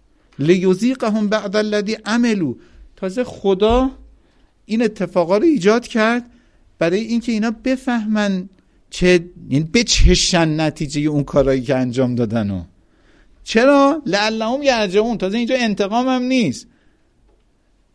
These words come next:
شاید برگردن. خدا این کارو کرد که اینا برگردن، بفهمن کار اشتباهی کردن، برگردن. درباره جنگ احد دوباره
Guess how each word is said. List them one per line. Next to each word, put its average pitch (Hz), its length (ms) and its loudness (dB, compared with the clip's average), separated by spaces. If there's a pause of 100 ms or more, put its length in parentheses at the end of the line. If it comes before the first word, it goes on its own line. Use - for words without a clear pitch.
(140)
شاید 302 320 -4
برگردن. 277 760 -4 (720)
خدا 185 360 -4 (440)
این 175 120 -10
کارو 202 220 -4
کرد 208 200 -4
که 226 60 -8
اینا 220 120 -6
برگردن، 208 720 -2
بفهمن 214 500 -2
کار 185 200 -2
اشتباهی 170 540 -4
کردن، 214 340 -6
برگردن. 214 640 -4 (1700)
درباره 180 300 -2
جنگ 247 400 -2 (120)
احد 214 500 0 (400)
دوباره 196 520 2